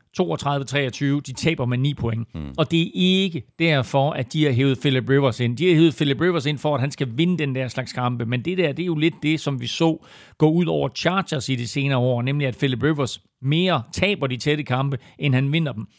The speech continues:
Speaker 1: Han kan godt vinde kampe, hvor det er sådan, at forsvaret er dominerende, og hvor, hvor running, hvor løbeangrebet er dominerende. Men han kan åbenbart ikke vinde kampe, hvor det er sådan, at det hænger lidt på ham, og han skal gå ud og vinde dem. Og det er en udfordring, og det er også så stor en udfordring,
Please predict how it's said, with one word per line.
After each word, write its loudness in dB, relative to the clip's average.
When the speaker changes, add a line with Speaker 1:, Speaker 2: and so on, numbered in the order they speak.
Speaker 1:
Han -2
kan -6
godt 0
vinde 2
kampe, 0
hvor -2
det -4
er -8
sådan, -2
at -10
forsvaret -2
er -2
dominerende, -2
og -2
hvor, 0
hvor 4
running, 4
hvor 4
løbeangrebet 4
er -2
dominerende. 0
Men 2
han 4
kan 2
åbenbart 2
ikke -2
vinde 2
kampe, 2
hvor -2
det -6
er -6
sådan, -4
at -4
det 0
hænger 2
lidt -2
på -2
ham, 0
og -10
han -2
skal -6
gå -4
ud 0
og 0
vinde 0
dem. -2
Og -4
det 2
er 2
en 2
udfordring, 0
og -2
det 0
er 0
også 2
så -4
stor 0
en 2
udfordring, -2